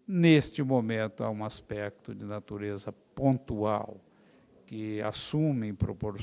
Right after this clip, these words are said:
que, na realidade, aspectos, né, que assumem proporções muito relevantes e que podem ser aí centrados nos vetos à lei do ato médico.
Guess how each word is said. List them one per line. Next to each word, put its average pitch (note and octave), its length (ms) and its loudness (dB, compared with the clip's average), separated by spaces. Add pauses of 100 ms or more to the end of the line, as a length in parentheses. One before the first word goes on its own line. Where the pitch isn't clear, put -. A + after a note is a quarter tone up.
(180)
que, G#2+ 320 -8
na G#2 180 -6
realidade, G#2+ 380 -2
aspectos, G#2+ 800 -2
né, A#2+ 140 -6
que - 120 -10
assumem A2 460 -6
proporções G#2+ 800 -8 (400)
muito A2+ 240 -6
relevantes C3 880 0 (420)
e A#2 100 -12
que C3+ 140 -10
podem C3+ 560 -2
ser A#2 840 -4
aí A2 520 -12
centrados A2 1300 -6 (920)
nos C3 280 -2
vetos A#2 540 -2
à A#2+ 100 -2
lei G#2+ 240 -8
do A#2 180 -2
ato A#2 260 0
médico. B2+ 800 0